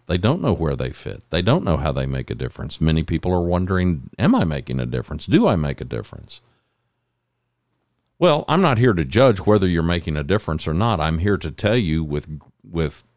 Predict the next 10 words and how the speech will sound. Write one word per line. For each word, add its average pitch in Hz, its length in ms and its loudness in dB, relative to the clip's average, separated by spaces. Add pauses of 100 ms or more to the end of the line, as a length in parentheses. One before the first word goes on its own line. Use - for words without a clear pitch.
all 107 160 4
the 90 80 2
confidence 82 560 -2
I 85 100 0
can 78 180 -4
muster, 78 460 -2 (340)
you 101 200 4
absolutely 110 440 0
positively 92 600 -4
can - 480 -2